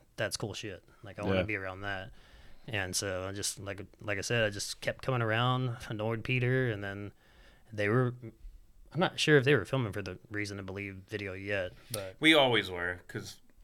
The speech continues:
Speaker 3: basically when I first moved here, Joel was always filming,
Speaker 1: Yeah.
Speaker 3: trying to put something together, but never really had, I don't know if back then he had, like, a vision of what he wanted,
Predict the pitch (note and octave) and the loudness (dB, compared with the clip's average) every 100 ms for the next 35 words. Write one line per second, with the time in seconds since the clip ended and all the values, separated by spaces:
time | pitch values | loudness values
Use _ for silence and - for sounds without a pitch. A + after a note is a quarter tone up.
0 | - - - A#2+ C#3 D#3 C#3+ A#2+ A2 G#2+ | -20 -20 -20 6 8 8 4 0 2 4
1 | G#2 G#2 - - - - - - - - | 4 0 -14 -20 -20 -20 -20 -6 0 2
2 | - C3+ A#2 A2+ - F#2+ F2+ E2+ - - | 2 2 2 2 0 2 2 -2 -10 -20
3 | - G#2 A#2 A#2 A2+ G#2+ F#2+ A2 G2+ F#2 | -16 -6 0 4 4 4 6 8 6 2
4 | - G2+ F#2 E2 D#2+ F2 - - C3 G2 | -4 -6 -6 -6 -10 -14 -18 -12 -8 -8
5 | - B2 B2 - A2+ - G#2+ F2 F2 G2 | 4 6 6 4 -2 -2 -4 -4 0 4
6 | F#2+ F2+ F2 F#2 G2+ G#2+ G#2+ G#2 G2+ F#2+ | 4 2 -2 -4 2 2 4 4 4 4
7 | G2+ G2 F#2+ - - - C#3+ E3+ D3 A#2 | 6 6 4 -4 -20 0 6 8 8 10
8 | A#2 G2+ G#2+ G#2 G2+ F#2+ F2+ F2 F2 E2+ | 10 10 6 4 4 4 2 -2 -4 0
9 | F#2+ F#2+ F2+ E2 F2+ F2+ F2+ F2+ F#2 F2+ | 0 0 -4 -4 -4 -2 -2 -2 -2 -4